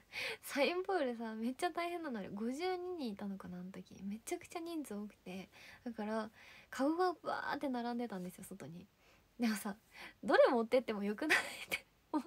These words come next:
たの。別に、どのカゴ持ってっても、別に誰かしらのサイン入ってるし、ええやんと思ったら、よくよく考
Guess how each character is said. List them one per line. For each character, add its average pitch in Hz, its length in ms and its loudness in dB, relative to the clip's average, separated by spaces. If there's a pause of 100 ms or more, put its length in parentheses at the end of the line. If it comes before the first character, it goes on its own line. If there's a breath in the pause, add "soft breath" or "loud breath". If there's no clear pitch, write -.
(120)
た - 120 -2
の。 208 60 -8 (580 loud breath)
別 - 180 -8
に、 240 160 -4 (340 loud breath)
ど 370 220 0
の 339 100 4
カ 247 140 0
ゴ 233 140 2
持 226 140 -2
っ - 20 -8
て - 180 -2
っ 262 60 -2
て - 180 -10
も、 202 200 -4
別 240 220 -8
に 262 100 -2
誰 240 200 0
か 311 80 -4
し 302 100 -6
ら 330 160 -2
の 330 80 -4
サ 339 120 -4
イ 311 60 -2
ン - 20 -6
入 254 100 -4
っ 240 60 -6
て - 100 -8
る 214 60 -8
し、 220 80 -8
え - 80 -4
え - 20 2
や 254 140 0
ん - 20 -8
と 208 80 -8
思 196 100 -6
っ 202 40 -12
た - 100 -14
ら、 - 100 -12 (720 loud breath)
よ 277 180 0
く 359 80 2
よ 370 100 6
く - 120 -6
考 359 60 -4